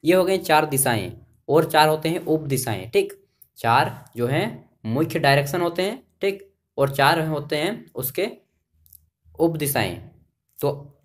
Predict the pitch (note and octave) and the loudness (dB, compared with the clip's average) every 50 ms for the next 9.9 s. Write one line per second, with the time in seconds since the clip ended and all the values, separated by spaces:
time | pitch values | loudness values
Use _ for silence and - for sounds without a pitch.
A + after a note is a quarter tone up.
0 | _ - B2 C3+ D#3 F#3+ F#3 G3 G#3 G#3 F#3+ - - D#3+ C#3+ C#3+ D3 E3 F3 E3+ | _ 2 4 6 6 6 4 0 -4 -4 -4 -2 0 2 2 2 2 0 0 -2
1 | F3+ F3+ E3+ - E3+ E3 D#3 C#3+ C#3 C#3 C#3+ D3+ D#3+ E3+ E3 C#3+ B2+ B2 B2+ C#3+ | -6 -8 -4 -6 -6 -6 -4 -4 -4 -2 -2 -2 -2 -2 -2 0 -2 -2 -2 -2
2 | D3+ D#3 D3+ D3+ D3+ D3+ D#3 D#3 - _ _ _ _ _ - - - C#3+ C#3 D#3+ | -2 -2 -2 -2 -4 -8 -10 -12 -16 _ _ _ _ _ -12 -4 0 0 2 2
3 | D#3 C#3 - C#3+ - - F3 E3+ E3 E3 E3 D#3+ D#3+ E3 E3+ E3 - - _ D#3 | 2 0 -2 -8 -4 -2 0 0 2 2 0 0 0 -2 -4 -4 -10 -14 _ -12
4 | D#3 D#3 D#3+ E3+ G3 G3+ - - - - _ B2+ B2+ C#3 C#3 C#3 C#3+ D3 D3 D3 | -6 -2 -2 -2 -2 -4 -8 -12 -16 -18 _ -6 -4 -4 -4 -2 -2 -2 -2 -2
5 | C#3+ D3+ D#3 D3 C#3 C3+ C3 C#3 D3 D3 - D3+ - A#2+ B2+ C3+ C#3+ C#3 C#3+ D3 | -2 -2 -4 -4 -6 -6 -6 -6 -6 -4 -4 -6 -4 -4 -6 -4 -4 -4 -6 -6
6 | C#3+ C3+ C3+ C3 - C#3 C#3 C#3 D3 D#3 D3+ - - _ _ _ _ _ - - | -6 -6 -8 -8 -6 -6 -4 -4 -4 -6 -8 -12 -20 _ _ _ _ _ -12 -6
7 | - D#3+ D3+ D#3+ F3 F3+ G3+ G3 G3 F#3+ F#3+ F#3 F#3 E3 D#3 E3 F3 F#3+ G3 G3 | -2 2 2 4 2 2 0 -2 -2 -2 -2 0 0 0 0 0 0 0 -2 -2
8 | G3 F#3+ F#3 F3 E3 A#2+ A2 - - - - C#3+ C#3 - - D#3+ D3 C#3+ C#3 C#3 | -2 -2 -4 -4 -4 -4 -6 -8 -12 -16 -14 -12 -12 -8 -8 -6 0 0 2 2
9 | C#3 C3+ B2 A#2+ A2+ A2 A2 G#2 F#2+ F#2+ F#2 F#2 F#2 F#2 - F3 E3 - | 2 0 -2 -4 -4 -4 -4 -4 -6 -6 -6 -8 -10 -8 -8 -10 -10 -10